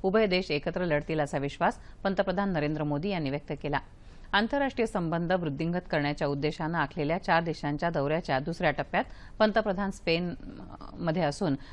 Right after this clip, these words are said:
त्यांनी आज स्पेनचे पंतप्रधान मरियानो राजॉय यांची माद्रिद इथं भेट घेतली. त्यानंतर दोन्ही नेत्यांनी प्रसारमाध्यमांशी संयुक्त संवाद साधला.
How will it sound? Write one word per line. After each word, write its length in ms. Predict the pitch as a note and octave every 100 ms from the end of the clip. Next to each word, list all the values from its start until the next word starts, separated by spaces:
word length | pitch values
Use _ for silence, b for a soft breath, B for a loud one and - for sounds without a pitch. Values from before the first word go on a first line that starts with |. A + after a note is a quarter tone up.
| -
त्यांनी 240 | G3 G#3+ A3+
आज 260 | F#3 F#3+
स्पेनचे 480 | - - G3 G#3 G3+
पंतप्रधान 580 | F#3+ D#3 D#3+ D#3+ E3+ C3+ B B -
मरियानो 580 | F3 F#3+ A#3 G3 F3 F#3
राजॉय 420 | F3 C#3 D#3+ C3+ - -
यांची 460 | E3 D#3 F3 G3
माद्रिद 400 | C#3+ D#3 D#3 E3 C#3
इथं 180 | D3+ F#3
भेट 240 | D#3 C3+
घेतली. 300 | C#3+ C#3 D3 - B B B -
त्यानंतर 380 | C4 B3+ A#3+ A#3
दोन्ही 260 | G#3 F3+ A3
नेत्यांनी 460 | G3 D3+ E3+ D#3
प्रसारमाध्यमांशी 880 | - F3+ G3+ F#3+ C#3 D#3+ D#3 D#3 G3
संयुक्त 380 | - D3+ E3 F#3+
संवाद 340 | F3+ C#3 C3+
साधला. 360 | - C#3+ D#3